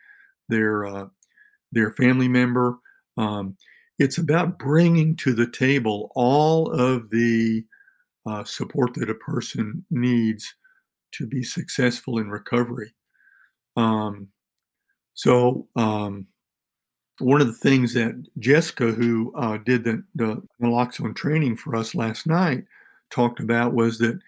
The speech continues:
her previous job was working at a hospital as a, as a peer support counselor because she has been through an overdose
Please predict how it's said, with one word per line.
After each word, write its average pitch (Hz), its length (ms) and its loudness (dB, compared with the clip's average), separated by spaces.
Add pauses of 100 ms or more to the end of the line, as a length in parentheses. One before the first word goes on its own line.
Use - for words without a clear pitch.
(260)
her 143 120 2
previous 123 540 2
job 147 500 0
was 113 260 0
working 120 580 -2
at 107 100 -2
a 107 60 -6
hospital 117 800 -2 (540)
as 123 220 4
a, 107 400 2 (420)
as 120 180 0
a 110 200 2
peer 147 280 4
support 151 720 0 (200)
counselor 110 840 -4 (680)
because 131 320 2
she 175 320 2
has 139 260 2
been 110 320 0
through 107 680 -2 (400)
an 113 140 2
overdose 107 880 -2